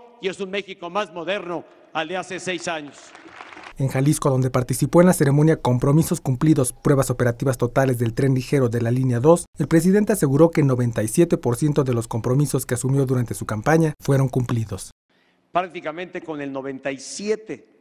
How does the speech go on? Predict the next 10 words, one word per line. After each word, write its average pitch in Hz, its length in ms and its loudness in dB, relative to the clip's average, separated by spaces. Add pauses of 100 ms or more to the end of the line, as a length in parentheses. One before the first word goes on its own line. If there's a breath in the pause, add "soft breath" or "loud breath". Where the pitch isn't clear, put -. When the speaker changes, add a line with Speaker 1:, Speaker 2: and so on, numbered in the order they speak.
Speaker 1:
por 175 180 -8
ciento 170 680 -8 (540 soft breath)
de 139 120 -6
los 143 160 -10
compromisos 151 720 -10
que 139 140 -10
firmé 143 1000 -14
ante 127 200 -14
notario 123 400 -10
público. 104 460 -14